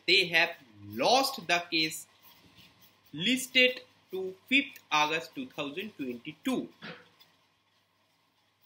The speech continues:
दोस्तों, इसमें जो appeal किया है एमसी Singla and others का pension updation को, इसमें fifth August के पहले क्या pension updation हो सकता है, इसके बारे में जो आईबीए का committee है और आईबीए का chairman है,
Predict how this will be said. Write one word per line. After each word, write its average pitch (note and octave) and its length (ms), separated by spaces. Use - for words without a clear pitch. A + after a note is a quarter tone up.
दोस्तों, A#3 580
इसमें A3+ 520
जो A#3+ 60
appeal A#3+ 600
किया F#3+ 200
है F#3 220
एमसी F3+ 500
Singla E3+ 560
and E3+ 140
others G#3+ 360
का F#3+ 120
pension E3+ 680
updation C3 560
को, C3 380
इसमें A3+ 500
fifth A#3 220
August C3 460
के G3 60
पहले F3+ 480
क्या A3+ 200
pension F3 460
updation C#3+ 720
हो D3 100
सकता A3 380
है, A3 140
इसके - 340
बारे E3 360
में G3+ 200
जो A3+ 300
आईबीए G#3+ 480
का B3+ 140
committee F#3 600
है F#3 60
और F3 360
आईबीए G#3+ 460
का B3 160
chairman G3+ 720
है, F#3 180